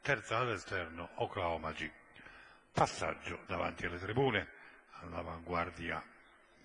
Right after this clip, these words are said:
Nerone Dasolo. Nerone Dasolo in vantaggio.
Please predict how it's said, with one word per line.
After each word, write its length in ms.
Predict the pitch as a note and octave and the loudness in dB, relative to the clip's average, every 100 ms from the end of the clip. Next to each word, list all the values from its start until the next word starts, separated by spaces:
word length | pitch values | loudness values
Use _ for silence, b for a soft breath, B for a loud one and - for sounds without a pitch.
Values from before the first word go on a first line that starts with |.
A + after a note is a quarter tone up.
| - - - - | -20 -20 -16 -10
Nerone 680 | G2+ F#2+ F2+ F2+ E2+ F#2 | -2 2 4 2 0 0
Dasolo. 500 | A2 B2+ G2 A#2+ C3 - - - B B B B B - - | 6 6 6 -2 -4 -8 -20 -20 B B B B B -20 -18
Nerone 240 | - F2 | -10 -4
Dasolo 340 | F#2+ A2+ A#2+ | -2 0 0
in 180 | A#2 A2+ | 0 -4
vantaggio. 680 | G#2 A#2 - A2+ F#2 F2 G2 | -2 -4 2 2 2 -4 -8